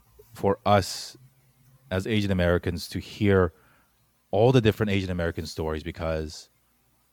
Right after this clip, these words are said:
I am one version of it. I am a straight, cis male Korean dude who's married with two kids that wasn't born here. I don't represent all of us, um,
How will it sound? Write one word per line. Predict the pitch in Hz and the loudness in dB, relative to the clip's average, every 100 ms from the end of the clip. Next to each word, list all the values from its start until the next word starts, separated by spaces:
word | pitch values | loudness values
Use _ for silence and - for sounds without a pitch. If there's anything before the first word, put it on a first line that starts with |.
| _ _ _ _ _ _ - | _ _ _ _ _ _ -4
I | 87 98 98 110 101 | 0 2 2 -2 -4
am | 90 85 | -6 0
one | 92 101 95 | 4 4 2
version | 90 90 82 82 80 - - | 0 0 0 -6 -12 -14 -8
of | 85 | -6
it. | 80 - 87 | -6 -8 -6
I | 90 | -4
am | 85 | -4
a | 85 82 82 _ _ _ _ | -2 -4 -6 _ _ _ _
straight, | - - 104 101 - _ | -16 -2 0 0 -2 _
cis | - 101 - | -8 -8 -6
male | 95 92 87 87 87 _ _ | -2 0 2 0 -4 _ _
Korean | - 98 95 90 | -8 -2 0 0
dude | 85 85 82 78 - _ _ _ _ - | -2 -4 -4 -8 -16 _ _ _ _ -14
who's | 98 92 85 87 - | -8 -6 -6 -12 -14
married | 98 95 92 92 | -4 0 2 0
with | 87 - | -4 -10
two | - 95 | -8 -8
kids | - 82 71 - - _ _ _ _ _ _ _ _ _ - | -4 -6 -8 -18 -20 _ _ _ _ _ _ _ _ _ -6
that | 90 90 | -6 -2
wasn't | 92 87 95 | -4 -4 -8
born | 98 92 85 | -6 -6 -6
here. | 80 73 - _ _ _ _ _ _ - | -8 -12 -16 _ _ _ _ _ _ -4
I | 110 | 0
don't | 170 | 0
represent | 98 90 82 85 80 | -2 -4 -4 -6 -8
all | 80 78 | -8 -6
of | 80 | -2
us, | 143 160 - - _ _ - | -2 -4 -12 -18 _ _ -8
um, | 85 85 82 82 | -6 -4 -6 -10